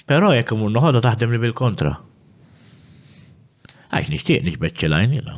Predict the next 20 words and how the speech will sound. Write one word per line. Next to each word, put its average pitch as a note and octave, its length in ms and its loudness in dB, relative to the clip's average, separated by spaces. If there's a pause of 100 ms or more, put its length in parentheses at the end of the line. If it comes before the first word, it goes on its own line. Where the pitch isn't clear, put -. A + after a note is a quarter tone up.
onest, F#2 320 -4
anke F#2+ 300 -4
fil-programm F2+ 480 0
ngħidilhom. - 380 -4 (440)
Però G#3+ 160 -4
għandi E2 220 -2
xi A#2 100 0
ħaġa G3 320 2
li C#3+ 80 2
malli B2 320 2
nieħdu F#2 220 -2
qisu B2+ 260 -4
xi - 280 -12
ħaġa D3 360 -10
trid B2+ 160 -12
toħroġ B2+ 320 0
li A#2+ 80 2
minn A2 140 -2
ġo G#2 100 4
fija. - 280 -2